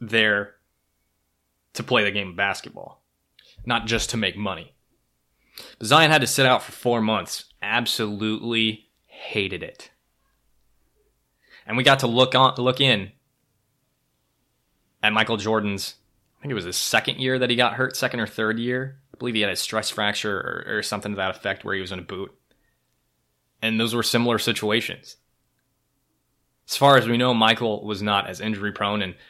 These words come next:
going forward, we're hoping that Zion won't, won't be anywhere as injury prone as he has been, but it more or less falls into the same category as what I said previously, but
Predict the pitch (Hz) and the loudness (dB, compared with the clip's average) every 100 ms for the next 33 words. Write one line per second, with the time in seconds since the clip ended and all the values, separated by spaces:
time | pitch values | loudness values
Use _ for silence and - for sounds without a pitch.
0 | - 113 110 104 - 110 107 101 - 101 | -8 -4 -2 -4 -4 -2 0 -4 -6 -8
1 | 98 110 110 104 101 98 104 101 101 95 | -2 -2 -2 -4 -4 -2 0 0 -2 -4
2 | 98 104 117 - 95 90 90 _ _ 110 | -8 -4 -6 -6 -8 -8 -12 _ _ -6
3 | 104 127 92 85 _ _ _ _ _ _ | -4 -2 -4 -6 _ _ _ _ _ _
4 | _ - 95 92 101 95 90 - 104 95 | _ -10 -8 -6 -8 -6 -6 -4 -6 -6
5 | 85 85 95 110 98 82 82 78 104 92 | -10 -6 0 2 0 -6 -10 -6 -6 -6
6 | _ _ _ _ - 120 127 127 123 113 | _ _ _ _ -2 0 2 4 4 2
7 | - 127 110 110 95 - 110 104 110 98 | 4 4 4 2 -4 -2 -2 0 0 0
8 | 98 101 98 90 92 98 92 - 107 98 | -2 -4 -4 -4 -6 -6 -8 -4 -4 -6
9 | - 113 98 92 - 95 92 87 87 | -4 -4 -4 -6 -6 -8 -10 -10 -12